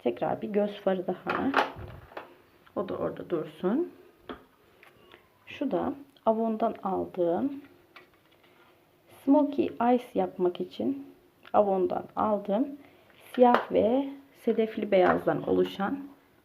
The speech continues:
bir farım daha. Ondan sonra bir tane daha vardı. O da burada. Bunun da aynen güzel olan ama markası neydi?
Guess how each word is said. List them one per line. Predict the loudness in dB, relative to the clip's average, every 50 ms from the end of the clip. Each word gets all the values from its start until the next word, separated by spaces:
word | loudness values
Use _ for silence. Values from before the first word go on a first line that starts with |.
| -12 -10
bir | -10
farım | -10 -10 -8 -8 -6 -4 -2 0 0 0
daha. | 0 0 -2 -2 0 0 0 0 -2 -6 -12 -20 -6 -2
Ondan | 0 0 0 0
sonra | -2 -2 -4 0 2
bir | 0 2
tane | 2 -2 -4 -4 -6
daha | -8 -6 -6 -6 -6 -4
vardı. | -4 -6 -6 -8 -6 -4 -4 -2 -2 -4 -6 -8 -14 _
O | -18 -16 -8 -6
da | -6 -4 -2
burada. | -4 -4 -2 -4 -6 -6 -8 -16 _ _ -20 -20 _ -20 -20 -20 -20 -20 -20 -20 -20 -20 -20 _ -6 0
Bunun | 2 2 4 2 0
da | 0 0
aynen | 0 0 0 0 -2 -2 -4 -6 -10 -16 -20 _ _ _ -6
güzel | -6 -2 0 0 0 0 2 2
olan | 2 2 2 0 -2 -2 -4 -8 -14 -20 _ _ _ _ _ _ -4
ama | 0 0 2
markası | 4 2 2 0 -2 -4 -6 -8 -2 0 0
neydi? | 0 0 0 -2 -2 -4 -4